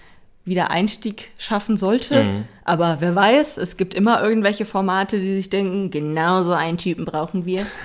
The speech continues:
Speaker 2: <laughs>
Speaker 1: Aber auch ihm sollte man natürlich jetzt nicht alles Schlechte wünschen, nur weil er eben Mist gebaut hat, der uns alle nicht betrifft.
Speaker 2: Der uns alle nicht betrifft und der ja wirklich,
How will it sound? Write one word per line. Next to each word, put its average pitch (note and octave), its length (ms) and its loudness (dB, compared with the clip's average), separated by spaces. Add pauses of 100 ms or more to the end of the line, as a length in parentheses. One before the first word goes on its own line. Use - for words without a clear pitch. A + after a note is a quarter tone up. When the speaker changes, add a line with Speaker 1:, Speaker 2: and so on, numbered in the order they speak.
(240)
Speaker 2:
<laughs> - 640 -10
Speaker 1:
Aber A3+ 420 6 (300)
auch F#3+ 180 6
ihm G#3+ 220 4
sollte G3 280 2
man F#3 140 4
natürlich F#3 420 -2
jetzt F3 220 -4
nicht F3 200 -6
alles D#3+ 200 -4
Schlechte E3+ 480 -4
wünschen, F3+ 340 -2
nur F3+ 140 0
weil E3+ 160 2
er D#3+ 420 0 (600)
eben D#3+ 520 -4 (640)
Mist G3+ 320 2
gebaut E3+ 360 -2
hat, F#3+ 160 -4
der F3 120 -2
uns F3 220 -4
alle G#3+ 260 4
nicht G3+ 260 2
betrifft. - 520 -6 (420)
Speaker 2:
Der A#2+ 80 6
uns A#2+ 120 2
alle C3+ 160 2
nicht C#3+ 160 0
betrifft - 420 0
und C3+ 180 -2
der B2+ 80 4
ja B2+ 280 2
wirklich, E3+ 640 0